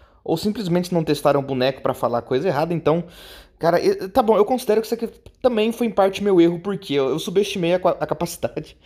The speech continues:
<laughs> das pessoas de entender o boneco, mas então vamos explicar melhor, vai. Sukuna. Primeira skill. Ataque que ignora, essa primeira parte é, é óbvia, né?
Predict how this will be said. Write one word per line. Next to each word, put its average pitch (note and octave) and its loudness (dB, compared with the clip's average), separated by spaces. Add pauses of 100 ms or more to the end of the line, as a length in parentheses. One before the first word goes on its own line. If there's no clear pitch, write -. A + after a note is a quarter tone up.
<laughs> - -20
das F3+ 0
pessoas F3+ 4
de F3 -4
entender F3 0
o - -2
boneco, C3 0
mas C3 0
então E3 -2
vamos F#3 0 (120)
explicar E3 -2
melhor, A2 0
vai. G2 0 (240)
Sukuna. G#2 -4 (560)
Primeira B3+ 4
skill. - -4 (560)
Ataque F#3+ 2
que F#3 -10
ignora, D#3+ 2
essa F#3+ -4
primeira G#3+ 0
parte G#3 0
é, - -2
é B3 4
óbvia, G2+ 2
né? C#3 -4